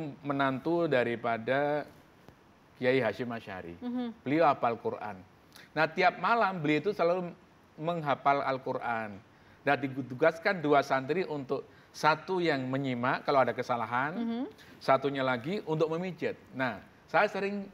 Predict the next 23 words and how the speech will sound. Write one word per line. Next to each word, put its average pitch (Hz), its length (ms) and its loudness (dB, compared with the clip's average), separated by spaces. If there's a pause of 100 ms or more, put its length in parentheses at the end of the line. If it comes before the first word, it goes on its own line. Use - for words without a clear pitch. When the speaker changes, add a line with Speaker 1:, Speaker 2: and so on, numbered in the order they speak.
(280)
Speaker 1:
ditugasi 143 480 2
untuk 180 160 0
memijat 147 320 -2
beliau. 113 500 -4
Speaker 2:
Hmm. 233 560 -8 (180)
Speaker 1:
Suatu 165 280 2
saat 165 400 2 (420)
itu 160 160 -6
biasanya 175 380 2
mulai 190 180 4
jam 156 160 0
sembilan. 131 480 -2 (760)
Saya 165 180 4
pijat 180 320 0
beliau 113 560 0
terus 117 420 0
gitu, 123 440 -6 (680)
tiba-tiba 180 400 -2
beliau 226 220 -4
tidur. 165 340 -6 (1300)
Ya, 107 320 -4 (640)
bangun 131 260 2
lagi, 151 460 -2